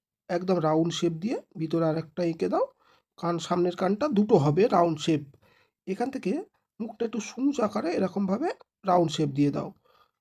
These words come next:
এবার গোল করে চোখ করে ভিতরে একটু কালো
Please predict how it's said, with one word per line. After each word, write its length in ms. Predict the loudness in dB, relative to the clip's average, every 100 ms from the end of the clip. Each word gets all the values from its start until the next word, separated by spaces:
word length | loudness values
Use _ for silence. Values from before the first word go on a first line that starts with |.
| _ 0
এবার 180 | 0 2
গোল 280 | 4 6 6
করে 200 | 4 0 0
চোখ 140 | -4 -4 _
করে 160 | 0 0 -2 _ _ _ _
ভিতরে 320 | -4 0 0 0 -6
একটু 180 | -10 -10 -8
কালো 200 | -2 -2